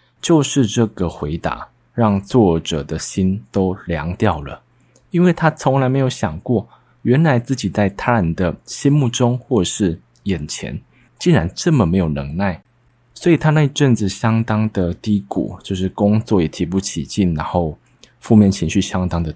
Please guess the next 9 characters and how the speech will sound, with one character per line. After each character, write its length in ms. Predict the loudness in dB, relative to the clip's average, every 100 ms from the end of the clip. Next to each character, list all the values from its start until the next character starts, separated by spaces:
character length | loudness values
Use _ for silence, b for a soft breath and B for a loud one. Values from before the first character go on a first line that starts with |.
| -6
多。 260 | -4 -4 -10 _ _ _ _ _ _ _
可 140 | -4
是 160 | 0 0
就 180 | 2 2
在 160 | 0 -2
一 80 | -4
天 260 | -2 -2
晚 200 | -2 -4
上， 320 | -6 -6 -6